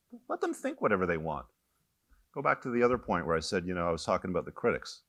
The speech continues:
Would you trade your life with people that are criticizing you? That's some profound shit. I want you to think about that for just one minute.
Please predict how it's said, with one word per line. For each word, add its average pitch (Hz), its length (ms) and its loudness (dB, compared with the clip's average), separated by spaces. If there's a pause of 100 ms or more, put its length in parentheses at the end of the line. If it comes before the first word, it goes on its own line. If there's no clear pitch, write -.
(380)
Would 90 140 -4
you 101 100 -2
trade 101 280 -2
your 92 120 -2
life 92 260 0
with 82 100 -12
people - 380 -10 (420)
that 78 120 -4
are - 20 -4
criticizing 73 640 -4
you? 71 140 -12 (1300)
That's - 160 0
some 220 120 0
profound 131 500 4
shit. 110 380 2
I 110 40 2
want 185 200 0
you 277 60 -6
to - 60 4
think 175 260 -2
about 107 240 4
that 92 180 0
for 101 100 -6
just 113 280 -4
one 101 120 -4
minute. 95 240 -4